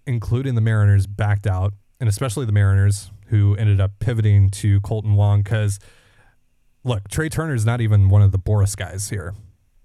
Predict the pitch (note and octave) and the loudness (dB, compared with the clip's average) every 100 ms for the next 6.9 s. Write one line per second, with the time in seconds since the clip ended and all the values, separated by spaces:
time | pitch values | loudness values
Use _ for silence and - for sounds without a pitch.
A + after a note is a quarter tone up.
0 | _ _ - - C3+ A#2 B2 A#2 G2 A2 | _ _ -10 -6 -4 -4 -4 -4 -4 -2
1 | G#2+ G#2 G2 G2 - _ A2 G2+ F#2 A2+ | 0 2 0 -2 -12 _ 2 2 2 2
2 | G#2 G2+ G2 - A2 G2 G2 G#2+ G2+ G2+ | 2 2 -2 -4 0 0 0 0 2 4
3 | G2 G2+ A2+ G#2+ A#2+ G2+ - G2+ G2 F2+ | 2 0 -2 -2 -2 -2 0 2 2 0
4 | - G2 G2+ G2 - F#2+ G2 A2 G2 F2+ | -2 2 2 2 -2 0 0 0 -2 -6
5 | F#2 _ - A#2 G2+ A2 F#2+ F#2 G2 A2+ | -10 _ -10 -6 -4 -2 -2 -2 -4 -4
6 | G2+ G2 F#2+ F#2+ G2 G2 F#2 F2+ F2+ | -4 -2 -2 -2 -4 -4 -4 -4 -6